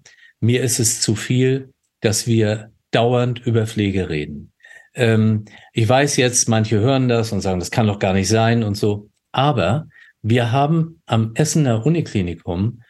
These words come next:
hundertsechsundvierzig Berufsbilder. Und wenn ich jetzt nur immer wieder über Pflege rede,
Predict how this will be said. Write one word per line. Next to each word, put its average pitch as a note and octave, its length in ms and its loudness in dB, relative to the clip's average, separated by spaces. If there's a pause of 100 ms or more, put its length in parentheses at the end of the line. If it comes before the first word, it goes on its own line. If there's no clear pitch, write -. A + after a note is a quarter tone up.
(360)
hundertsechsundvierzig C3 1800 0 (180)
Berufsbilder. D#2+ 840 -4 (560)
Und C3 360 0 (300)
wenn C#3 160 2
ich D3+ 140 -2
jetzt D3+ 340 0
nur F3+ 440 0
immer E3 420 0
wieder D3+ 280 0
über C3 240 -2
Pflege C3 600 0
rede, D#2 460 -8